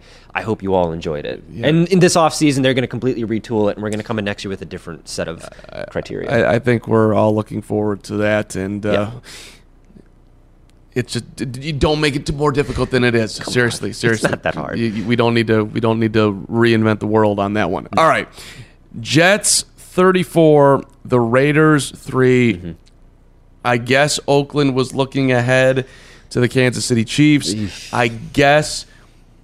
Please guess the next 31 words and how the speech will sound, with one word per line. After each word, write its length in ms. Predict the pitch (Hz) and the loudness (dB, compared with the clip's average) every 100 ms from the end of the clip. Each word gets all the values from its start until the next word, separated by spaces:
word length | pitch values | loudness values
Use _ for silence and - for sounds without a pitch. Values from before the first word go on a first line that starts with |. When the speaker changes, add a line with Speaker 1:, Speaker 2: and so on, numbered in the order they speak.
| - | -6
Speaker 2:
the 140 | 120 | -2
Raiders 540 | 110 110 139 151 156 - | 0 2 2 4 0 -2
fans 400 | 151 143 147 123 | -4 -2 -4 -6
that 120 | 113 | -10
showed 320 | - 143 147 | -6 -2 -2
up 120 | 147 | -2
in 120 | 147 | -4
New 60 | 135 | -2
York 320 | 131 139 143 | 0 0 0
and 100 | 117 | -6
were 60 | 104 | -14
screaming 580 | - - - 143 151 151 | -14 -14 -2 0 2 2
at 80 | 139 | 0
Jamal 380 | 139 139 139 | 0 2 4
Adams 380 | 135 143 143 131 | 4 2 0 -4
perhaps 380 | - 120 131 131 | -8 2 2 2
motivated 760 | 110 113 117 131 151 143 143 139 | 0 0 4 4 4 4 2 0
the 100 | 123 | -4
entire 540 | 113 135 139 131 120 - - - | -6 -4 -2 -2 -4 -8 -20 -20
Speaker 1:
Yeah. 100 | - 151 | -14 -10
Speaker 2:
Jets 380 | 107 143 147 - | 0 0 0 -2
team 220 | 143 147 | -2 -2
to 80 | 139 | -2
come 200 | 139 139 | -2 0
on 120 | 135 | 2
out 240 | 139 143 | 2 0
there 240 | 151 147 139 | 0 2 4
and, 140 | 123 | 2
and 180 | 104 120 | 0 0
do 120 | 135 | 2
something. 480 | 139 143 139 143 135 | 2 0 2 2 0